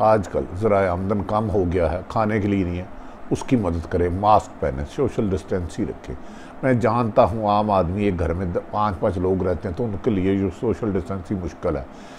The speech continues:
लेकिन इस वबा का मुकाबला लड़ना है। लेकिन मैं हुकूमत के इस इक़दाम को सख्त नापसंद करता हूँ कि कहते हैं जी दो सौ पर्चे दे दिए,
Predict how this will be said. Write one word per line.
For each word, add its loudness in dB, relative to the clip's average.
लेकिन 6
इस 2
वबा 8
का 2
मुकाबला 4
लड़ना 0
है। 4
लेकिन 4
मैं 4
हुकूमत 0
के 4
इस 2
इक़दाम 0
को 0
सख्त 6
नापसंद 4
करता 0
हूँ -2
कि 2
कहते 6
हैं 6
जी 4
दो 4
सौ 6
पर्चे 6
दे 6
दिए, 2